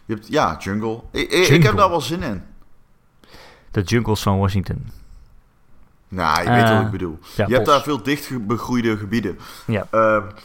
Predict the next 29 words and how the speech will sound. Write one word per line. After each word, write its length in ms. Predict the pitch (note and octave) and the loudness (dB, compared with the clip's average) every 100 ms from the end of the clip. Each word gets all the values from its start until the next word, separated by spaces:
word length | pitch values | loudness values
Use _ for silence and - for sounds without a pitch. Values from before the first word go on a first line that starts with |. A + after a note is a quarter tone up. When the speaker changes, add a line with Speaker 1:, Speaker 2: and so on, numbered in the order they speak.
| - | -14
Speaker 1:
en 60 | A#2 | -4
dat 140 | C3 | -2
vind 140 | C#3+ D#3 | -2 -4
ik 80 | C#3+ | -2
veel 160 | D#3+ | -2
interessanter 500 | C#3+ C3+ B2+ C#3+ C3 | -2 -4 -4 -4 -4
dan 140 | A#2+ A2+ | -4 -2
New 180 | A#2 | -2
York, 340 | A2+ A2+ F#2 - | 0 0 0 -4
ben 180 | F2+ G#2+ | -4 -4
ik 80 | |
eerlijk 280 | D#2+ G2+ G2 | -2 -4 -6
in. 160 | F#2 E2+ | -8 -12
Ik 160 | - A2 | -10 -8
vind 140 | B2+ | -6
New 120 | A2+ A2 | -4 -2
York, 340 | A2 A2 G#2+ - - | 0 -2 -4 -18 -8
weet 180 | G#2 A#2 | -6 -4
je, 220 | C3 A#2 - _ | -6 -6 -12 _
geef 280 | - B2 A#2+ | -8 -6 -4
mij 400 | A#2+ A#2+ A#2+ - | -2 -2 -2 -4
any, 280 | - B2+ A#2 - - - | -4 -4 -4 -8 -18 -6
any 340 | A#2 A#2+ A2+ | -4 -2 -2
day 180 | A2+ A2+ | 0 0
of 80 | G#2+ | 0
the 160 | G#2+ | -2
week 360 | A2 A2+ A2 E2+ | 0 -2 -4 -8
die 100 | G2+ | -8
setting 500 | - A2 G#2 F#2+ | -4 -6 -6 -8